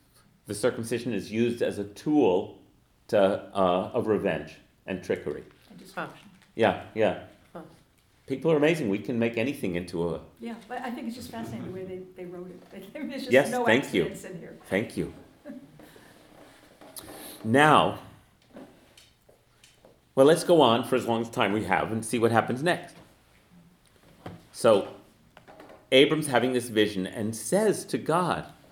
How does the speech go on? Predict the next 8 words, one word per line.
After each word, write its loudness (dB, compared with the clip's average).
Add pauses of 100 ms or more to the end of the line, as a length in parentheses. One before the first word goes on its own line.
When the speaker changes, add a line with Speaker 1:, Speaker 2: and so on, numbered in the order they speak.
(720)
Speaker 1:
"Adonai 4
Elohim, 0 (1500)
what 2
can 0
you -2 (100)
give 4
me 0 (2000)
when 6